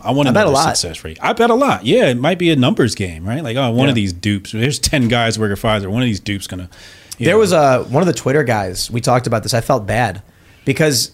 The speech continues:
Speaker 2: he, like, he was complaining about, I think it was one of the Twitter guys, complaining about malfeasance at Twitter, saying they, they do these things, they're bad, I don't like it, blah, blah, blah.
Speaker 1: Yeah.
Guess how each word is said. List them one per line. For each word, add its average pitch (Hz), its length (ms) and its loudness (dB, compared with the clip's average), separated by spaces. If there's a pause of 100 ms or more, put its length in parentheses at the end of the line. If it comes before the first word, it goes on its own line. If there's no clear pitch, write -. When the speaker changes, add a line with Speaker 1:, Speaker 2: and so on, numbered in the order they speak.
(100)
Speaker 2:
he, 156 200 2
like, 147 440 0 (640)
he 180 140 0
was 185 140 2
complaining 185 580 2
about, 131 480 2
I 139 80 -2
think 196 140 2
it 175 40 2
was 156 80 4
one 135 80 4
of 107 40 -2
the - 40 -8
Twitter 113 120 0
guys, 101 300 -2
complaining 165 500 0
about 135 300 0
malfeasance 127 480 0
at 113 100 -4
Twitter, 117 380 -4 (240)
saying 131 320 -2
they, 120 160 -2
they 131 160 -2
do 139 120 2
these 131 200 0
things, 131 240 -2
they're 117 120 -2
bad, 113 220 -2
I 117 60 -2
don't 107 160 -4
like 104 240 -6
it, 104 160 -6
blah, 104 180 -4
blah, 101 300 -6
blah. - 40 -
Speaker 1:
Yeah. 87 200 -6